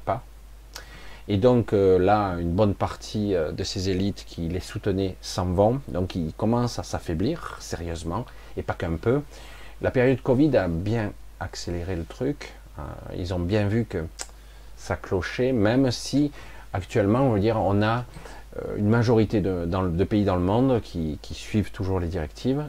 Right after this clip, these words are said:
et vous avez soixante-trois pays en particulier, j'ai pas la liste exacte, faudrait, euh, aller faire un tour du côté de McKinsey, et, euh, il, mais plus ou moins les instructions seront le narratif, euh,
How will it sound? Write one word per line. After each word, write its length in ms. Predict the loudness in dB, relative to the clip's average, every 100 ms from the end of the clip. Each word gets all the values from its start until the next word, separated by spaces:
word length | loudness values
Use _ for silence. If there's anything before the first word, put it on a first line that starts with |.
| -2
et 140 | -2
vous 200 | 0 -2
avez 280 | 0 2 2
soixante-trois 720 | 0 0 0 0 0 2 2
pays 320 | 2 2 0 0
en 200 | 0 0
particulier, 680 | 0 -2 -2 -6 -2 0 0
j'ai 140 | 0
pas 120 | 0 0
la 100 | 0
liste 260 | -2 -4
exacte, 480 | -4 -2 -2 -4 -12 -16 -16 -16 -18 -16
faudrait, 440 | -10 -6 -4 -4 -4
euh, 40 | -8 -14 -18 -18 -12
aller 180 | -6 -6
faire 180 | -4 -4
un 60 | -4
tour 180 | -2 -4
du 100 | -4
côté 220 | -6 -4
de 60 |
McKinsey, 640 | -4 -4 -6 -8 -4 -4 -4 -12 -16 -10 2
et, 220 | 8 10
euh, 480 | 10 8 6 4 0 2
il, 240 | 2 2 -4 -4
mais 160 | -2 -2 -2
plus 240 | 2 6
ou 60 | 8
moins 160 | 8 8
les 160 | 6
instructions 520 | 4 2 0 2 2
seront 540 | 2 4 6 6 6 4
le 140 | 4
narratif, 800 | 2 0 -2 -2 -4 -4 -8
euh, 80 | -10